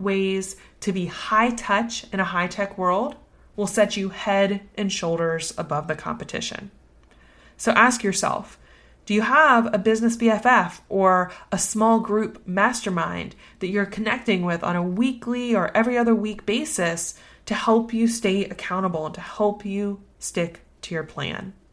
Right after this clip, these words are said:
So as we wrap up, I just want to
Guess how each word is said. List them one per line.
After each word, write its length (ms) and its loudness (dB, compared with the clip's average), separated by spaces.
So 300 6
as 240 4
we 140 -4
wrap 280 2
up, 320 -2
I 100 0
just 280 -4
want 260 -2
to 420 -2